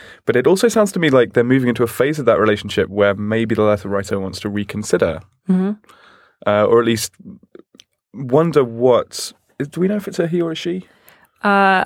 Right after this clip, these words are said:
Speaker 2: I have, I believe, made some assumptions about their gender. Uh, the, the partner who's spending is, is, is an issue, is male.
Speaker 1: Yeah.
Speaker 2: Uh, the letter writer, I don't believe, has made it clear whether or not they are
Speaker 1: Okay,
Speaker 2: male or
Speaker 1: so
Speaker 2: female. So it could be a woman, could be a man.
Speaker 1: Could be a woman, could be a man.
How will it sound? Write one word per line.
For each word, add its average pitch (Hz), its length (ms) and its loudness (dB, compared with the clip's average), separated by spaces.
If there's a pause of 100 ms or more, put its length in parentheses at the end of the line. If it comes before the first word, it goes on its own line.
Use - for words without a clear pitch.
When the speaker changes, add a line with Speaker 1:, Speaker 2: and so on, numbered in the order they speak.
Speaker 2:
I 202 180 0
have, 190 260 0 (120)
I 196 80 4
believe, 196 440 0
made 185 340 2
some 180 180 0
assumptions 180 640 0
about 175 280 0
their 190 120 2
gender. 185 460 -2 (420)
Uh, 170 220 4
the, 175 260 2
the 180 200 0
partner 196 440 0
who's 180 200 0
spending 180 480 0
is, 180 160 -4
is, 175 260 -2
is 170 240 -4
an 170 100 -2
issue, 175 360 -2
is 165 180 -2
male. 156 480 -2
Speaker 1:
Yeah. 123 340 0
Speaker 2:
Uh, 170 380 2
the 185 140 0
letter 180 360 4
writer, 160 400 0
I 165 100 -2
don't 160 280 -4
believe, 160 400 -4
has 160 160 -8
made 156 160 -2
it 151 80 -2
clear 151 180 -6
whether 147 200 -2
or - 20 -4
not 143 160 -4
they 135 140 -2
are 151 40 4
Speaker 1:
Okay, 123 120 -2
Speaker 2:
male 113 100 4
or - 20 -10
Speaker 1:
so 139 120 2
Speaker 2:
female. 131 160 2
So 220 100 2
it 214 60 -4
could 294 100 4
be 269 80 4
a 254 60 4
woman, 233 200 2
could 196 120 -4
be 196 80 2
a 196 40 0
man. 180 120 0
Speaker 1:
Could 127 100 2
be 123 60 2
a 117 80 4
woman, 107 200 -4
could 104 120 -6
be 101 60 -4
a 98 40 -4
man. 92 220 -6